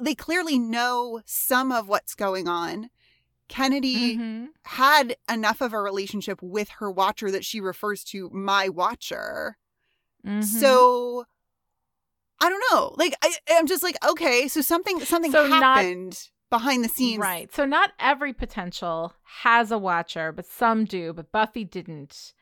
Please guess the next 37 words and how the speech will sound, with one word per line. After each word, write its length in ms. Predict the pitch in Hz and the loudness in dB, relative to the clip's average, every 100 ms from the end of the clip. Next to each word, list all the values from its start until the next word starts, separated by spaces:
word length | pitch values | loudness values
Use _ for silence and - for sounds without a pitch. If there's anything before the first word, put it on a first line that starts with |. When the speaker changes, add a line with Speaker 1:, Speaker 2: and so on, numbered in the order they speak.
| _ | _
Speaker 2:
And 140 | 208 214 | -6 0
Buffy 300 | 208 208 196 | 0 -2 -8
just 160 | 185 | -8
happened 320 | - 175 180 | -6 -6 -6
to 60 | 165 | -12
get 180 | 147 - | -14 -18
called. 500 | - 185 180 220 262 | -8 -4 -4 -6 -8
Speaker 1:
Yeah. 260 | 277 302 - | -2 2 4
Speaker 2:
Like, 180 | 233 - | 4 0
Kendra 560 | - 311 403 370 269 - | 2 4 4 4 4 6
also 420 | 254 359 - 233 | 6 4 2 -2
had 220 | 196 185 | -2 -4
a 60 | 160 | -4
watcher. 420 | 156 156 - - | -8 -10 -14 -8
So 120 | 240 339 | 0 2
we 160 | 240 240 | 2 0
Speaker 1:
Right. 80 | 214 | -2
Speaker 2:
had 380 | 262 311 349 | 2 2 2
that 500 | 220 190 180 170 - - | 4 6 6 2 -4 -8
part 320 | - 220 220 | 0 2 2
of 80 | 208 | -4
this 180 | 202 | -8
culture 380 | - 269 - 208 | -8 -8 -6 -8
that, 160 | 175 175 | -8 -6
like, 280 | 196 190 - | -6 -8 -8
the 80 | 190 | -12
potential 560 | 185 - 190 196 196 | -12 -10 -8 -6 -8
slayers 640 | 208 - 208 220 160 180 - - - - | -12 -10 -6 -4 -4 -6 -10 -20 -20 -2
had 320 | 220 220 196 | 4 4 4
watchers 540 | 185 220 226 165 160 - | 2 2 0 -6 -8 -8
before 500 | 180 - 196 196 190 | -10 -8 -4 -2 -2
they 120 | 180 | -4
were 120 | 165 | -8
called. 320 | - 226 190 - - - - - | -6 -4 -4 -6 -18 -20 -20 0
Um, 720 | 226 226 226 220 220 220 214 - _ _ _ _ _ _ _ _ _ - | 6 8 8 4 0 -4 -8 -12 _ _ _ _ _ _ _ _ _ 0
I 140 | 240 | 2
don't, 720 | 208 233 214 208 208 - - | 2 0 -2 -4 -8 -12 -14